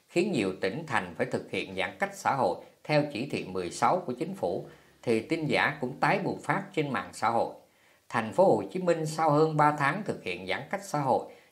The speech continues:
nhiều người lao động mất việc làm, làn sóng người ngoài tỉnh rồng rắn về quê, bệnh viện quá tải, khiến trật tự an toàn xã hội bị ảnh hưởng, tâm lý người dân bất an.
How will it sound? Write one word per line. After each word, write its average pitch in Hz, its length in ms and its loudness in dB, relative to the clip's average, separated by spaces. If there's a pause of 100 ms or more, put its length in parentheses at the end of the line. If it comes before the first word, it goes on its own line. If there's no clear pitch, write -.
nhiều 113 180 2
người 107 240 0
lao 156 240 2
động 101 260 0
mất 220 200 0
việc 98 200 -4
làm, 90 360 -2
làn 98 300 0
sóng 185 340 -4
người 98 140 -2
ngoài 90 320 -4
tỉnh 98 220 -6 (340)
rồng 92 260 0
rắn 160 260 0
về 95 220 0
quê, 143 300 2 (120)
bệnh 95 220 -2
viện 92 320 -6
quá 170 120 2 (100)
tải, 87 220 -2 (360)
khiến 180 340 0
trật 98 100 2 (100)
tự 87 160 -2
an 151 300 -2
toàn 95 240 4
xã 135 160 2
hội 117 260 0
bị 95 120 -4
ảnh 98 260 0
hưởng, 90 280 -8 (140)
tâm 143 200 2
lý 156 200 0
người 98 220 -4
dân 131 300 0
bất 165 160 0
an. 131 280 0